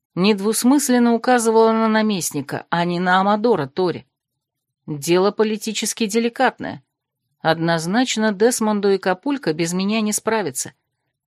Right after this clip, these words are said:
Но с такими темпами, как действуют они, мы ещё три года будем искать доказательства вины. Поэтому решила не откладывать расследование в долгий ящик.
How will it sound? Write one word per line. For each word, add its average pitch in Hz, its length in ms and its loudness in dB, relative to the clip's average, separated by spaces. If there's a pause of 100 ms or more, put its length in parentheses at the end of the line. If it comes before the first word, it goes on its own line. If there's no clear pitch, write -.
(100)
Но 196 160 2
с 220 80 0
такими 247 440 4
темпами, 208 480 0
как 190 220 0
действуют 208 580 0
они, 247 320 4
мы 190 200 2
ещё 214 280 0
три 285 300 -2
года 233 420 2
будем 175 320 -2
искать 269 320 0
доказательства 190 760 -2
вины. 165 360 -4 (800)
Поэтому 233 420 4
решила 247 400 2
не 240 160 4
откладывать 196 680 2
расследование 185 760 0
в 175 40 -6
долгий 185 360 -2
ящик. 139 500 -4